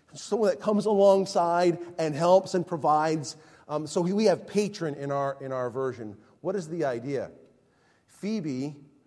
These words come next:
found ways to make sure people that were lacking had what they needed.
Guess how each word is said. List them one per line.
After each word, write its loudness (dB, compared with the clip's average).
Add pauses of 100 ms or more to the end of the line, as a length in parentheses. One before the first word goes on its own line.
found -2
ways 0
to -10
make -2
sure -2
people -8
that -4
were -4
lacking -6 (1400)
had -8
what -10
they -6
needed. -8